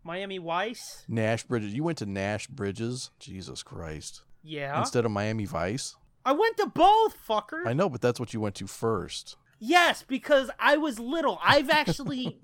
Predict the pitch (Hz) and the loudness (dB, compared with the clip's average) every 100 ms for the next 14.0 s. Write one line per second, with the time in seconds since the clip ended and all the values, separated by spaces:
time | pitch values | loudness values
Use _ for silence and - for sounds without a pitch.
0 | - - 240 302 302 285 - 285 269 214 | -14 -2 0 2 0 -2 -4 -4 0 0
1 | 185 214 247 311 294 208 214 185 175 160 | 6 8 10 8 4 -4 -6 -4 -4 -6
2 | - 170 156 151 147 147 151 135 92 87 | -10 -10 -10 -10 -14 -14 -12 -10 -6 -4
3 | 120 117 82 85 - - 202 190 147 175 | -2 0 -2 -6 -8 -6 -2 -2 -4 -2
4 | 240 262 277 311 - 262 - 233 196 170 | 2 2 2 -2 -6 -8 -6 -6 -6 -8
5 | 160 - - 285 254 247 240 226 254 269 | -12 -8 -2 -2 -2 -4 -4 -2 -2 -4
6 | 311 320 214 196 196 226 226 208 226 208 | -6 -8 -6 -6 -2 -2 -2 -4 -6 -8
7 | 196 170 _ _ _ - 233 208 190 233 | -12 -16 _ _ _ -6 -4 -4 -6 -2
8 | 214 185 180 - _ - 233 196 185 180 | -2 -4 -8 -12 _ -8 -6 -6 -8 -6
9 | 185 202 190 165 - 180 160 151 - 180 | -4 -4 -6 -10 -8 -6 -6 -8 -10 -12
10 | 170 170 165 147 147 135 135 160 156 143 | -10 -6 -6 -6 -8 -12 -8 -6 -6 -8
11 | 139 - 92 78 - - 95 - 55 57 | -14 -12 -10 -10 -12 -10 -10 -12 -14 -14
12 | 55 55 _ - - - - - - - | -14 -16 _ -20 -20 -18 -18 -14 -14 -14
13 | _ - - 226 202 180 156 139 139 | _ -16 -4 2 2 2 -2 -6 -14